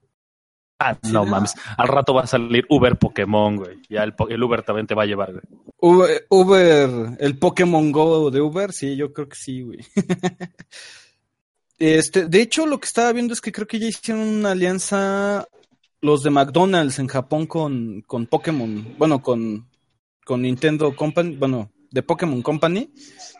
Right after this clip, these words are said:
Speaker 2: para que creo que sean pokeparadas todos los McDonald's, güey. Entonces,
Speaker 1: Ah,
Speaker 2: eso, eso va a estar muy pinche denso, güey. Eh, hablando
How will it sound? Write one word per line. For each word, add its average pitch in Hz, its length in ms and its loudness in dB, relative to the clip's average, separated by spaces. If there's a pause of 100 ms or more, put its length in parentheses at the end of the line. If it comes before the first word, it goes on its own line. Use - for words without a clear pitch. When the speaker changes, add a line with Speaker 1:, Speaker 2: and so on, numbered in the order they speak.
(240)
Speaker 2:
para 131 260 4
que 131 140 -10
creo 160 240 2
que 175 100 -4
sean 165 420 -4
pokeparadas 139 720 -2
todos 160 220 2
los 131 160 -2
McDonald's, 127 600 -4
güey. 101 160 -14 (920)
Entonces, 156 340 -2
Speaker 1:
Ah, 190 60 -6
Speaker 2:
eso, 202 180 -2 (360)
eso 160 220 -6
va 147 60 0
a - 20 -2
estar 143 200 0
muy 139 180 -2
pinche 123 480 -6
denso, 104 380 -8
güey. 90 140 -16 (600)
Eh, 160 840 4
hablando 214 580 4